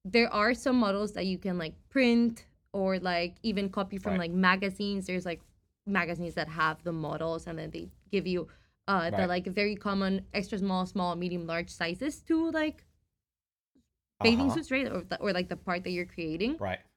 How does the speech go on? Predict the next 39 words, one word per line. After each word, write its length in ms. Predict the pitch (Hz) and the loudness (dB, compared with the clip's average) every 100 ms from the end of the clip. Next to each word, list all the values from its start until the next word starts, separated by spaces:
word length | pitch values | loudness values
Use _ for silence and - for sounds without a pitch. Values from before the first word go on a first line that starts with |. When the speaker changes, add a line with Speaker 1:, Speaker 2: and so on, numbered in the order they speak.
| _ _ _ _ _ | _ _ _ _ _
Speaker 1:
But 140 | 202 220 | -2 -2
you 80 | 202 | 0
could 100 | 214 | 2
also 220 | 208 254 | 2 0
do 180 | 196 226 | 0 -2
custom. 540 | - 202 190 214 170 - _ _ _ - | 0 -2 -4 -10 -12 -14 _ _ _ -2
And 160 | 214 | 0
so 420 | 185 220 214 208 208 | 0 0 0 0 -2
basically 560 | 214 226 240 208 233 226 | 0 0 -2 -4 -2 -2
it's 140 | 208 | -4
a 60 | 220 | -6
combination 680 | - 226 240 185 190 277 262 | -2 2 2 2 0 0 -2
of, 220 | 180 180 | -2 -6
one, 560 | - 190 196 165 220 - | -4 0 0 0 -4 -4
the 120 | 190 | -4
shape 280 | 190 208 185 | -2 -2 -2
that 120 | 190 202 | -2 0
you 120 | 208 | 0
wanna 340 | 208 214 233 - 185 | 0 0 -2 -6 -8
get, 280 | 175 165 - _ _ | -4 -4 -8 _ _
right? 360 | 180 170 196 - _ - | -4 0 0 -2 _ -8
If 160 | 190 | -4
you 120 | 196 | -2
want 180 | 190 180 | 0 2
it 40 | 185 | 0
Speaker 2:
Right. 80 | 170 | -2
Speaker 1:
to 80 | |
be 140 | 185 180 | -6 -8
high-waisted 840 | 160 277 311 285 262 233 - 196 - | 0 2 2 2 -2 -4 -4 -4 -2
and 160 | 190 185 | -2 -2
they, 320 | 160 - - _ | -2 -6 -16 _
so 60 | - | -8
that 160 | 202 196 | -2 -2
it 60 | 190 | 0
goes 320 | 208 202 - | -2 -2 -4
a 60 | 220 | -2
bit 220 | 196 190 | 0 0
taller, 420 | 277 285 240 226 | 2 2 4 2
Speaker 2:
Right. 240 | 220 156 | 0 -6